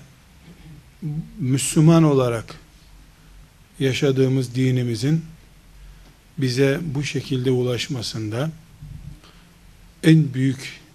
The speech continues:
hizmeti olanlardan bir alimi konuşacağız. Alimimizin adı Müslim İbnül Haccac rahmetullahi aleyh.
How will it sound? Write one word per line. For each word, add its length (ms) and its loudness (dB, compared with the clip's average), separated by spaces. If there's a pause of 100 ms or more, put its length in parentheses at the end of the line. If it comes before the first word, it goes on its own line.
(400)
hizmeti 440 -2
olanlardan 800 -2 (720)
bir 280 -2 (380)
alimi 640 0 (200)
konuşacağız. 840 -10 (1900)
Alimimizin 760 6
adı 440 2 (1200)
Müslim 560 0 (120)
İbnül 380 0
Haccac 680 -2 (1800)
rahmetullahi 720 -4
aleyh. 260 -6